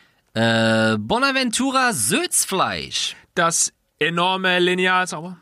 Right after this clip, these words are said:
Speaker 1: Ingrid Pausen, die Hälfte ist wirklich deine Familie inzwischen, ne?
Speaker 2: Mhm. Sascha Hornung, sauber.
Speaker 1: Eddie Weinraus, was geht?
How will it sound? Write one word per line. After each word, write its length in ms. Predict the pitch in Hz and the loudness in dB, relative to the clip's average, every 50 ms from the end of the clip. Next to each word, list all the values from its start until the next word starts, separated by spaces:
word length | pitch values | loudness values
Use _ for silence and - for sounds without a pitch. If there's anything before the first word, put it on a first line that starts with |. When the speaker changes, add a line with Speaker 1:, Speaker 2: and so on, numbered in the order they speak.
| _ _ - | _ _ -8
Speaker 1:
Ingrid 580 | 170 220 262 285 285 254 269 240 240 220 - | -4 0 2 2 2 2 2 2 0 0 0
Pausen, 400 | - 202 202 202 208 196 147 120 | 0 2 4 6 4 4 2 0
die 60 | 101 | 0
Hälfte 260 | 104 123 180 214 - 196 | 2 0 0 0 -2 -6
ist 100 | 160 - | -4 -4
wirklich 140 | 147 127 | -4 -4
deine 200 | - 117 107 104 | -2 -4 -4 -4
Familie 340 | - - 92 92 90 90 80 | -4 -4 -4 -4 -4 -4 -4
inzwischen, 420 | 78 82 - - 85 - - 82 85 | -6 -8 -10 -8 -8 -8 -6 -6 -6
ne? 160 | 98 123 156 - | -6 -6 -8 -8
Speaker 2:
Mhm. 600 | 107 117 113 110 107 113 123 139 156 175 170 147 | -8 -8 -8 -6 -6 -6 -6 -6 -4 -2 -2 -2
Sascha 540 | 123 117 147 175 185 - - 180 180 185 180 | 0 2 0 0 0 0 2 2 4 4 4
Hornung, 380 | 180 180 180 180 180 180 185 | 4 2 2 2 2 0 -2
sauber. 300 | 175 - 160 165 180 - _ _ - | -4 -6 -8 -8 -10 -12 _ _ -6
Speaker 1:
Eddie 440 | 131 131 139 139 139 139 143 131 120 | -4 -2 -2 0 2 2 2 2 0
Weinraus, 760 | 131 135 139 139 143 143 143 131 135 135 139 139 139 - - | 0 0 0 0 0 0 0 2 2 2 2 2 0 -2 -4
was 160 | 127 113 - | -8 -8 -4
geht? 300 | - 151 165 175 - | -2 0 0 0 -2